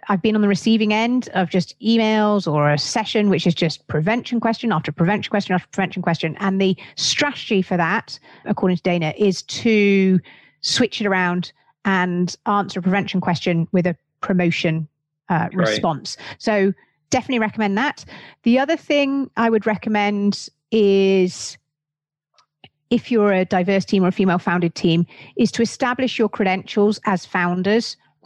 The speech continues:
Speaker 1: right at the beginning of your presentation deck. So we've, we've figured this out, I think, for our second raise, maybe our third one, that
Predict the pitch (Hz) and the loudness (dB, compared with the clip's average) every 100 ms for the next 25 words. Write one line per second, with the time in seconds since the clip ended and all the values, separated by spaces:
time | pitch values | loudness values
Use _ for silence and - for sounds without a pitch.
0 | 175 196 226 202 - 190 190 180 170 190 | 0 2 0 0 0 2 2 2 0 0
1 | 170 170 170 170 160 139 - 196 247 247 | -2 0 -2 -2 -2 -2 -2 0 2 2
2 | 233 240 - 254 220 196 190 175 190 170 | 2 0 0 -4 -2 0 -2 -2 -2 -4
3 | - 170 - 208 - 175 165 160 156 196 | -2 -4 -2 -6 -4 -4 0 0 2 0
4 | - - - - - _ - 190 180 170 | 0 -8 -20 -20 -20 _ -4 -2 0 0
5 | - 220 208 165 160 170 - - _ _ | 0 0 0 0 -2 -2 -6 -20 _ _
6 | _ - 196 - | _ -2 -2 -2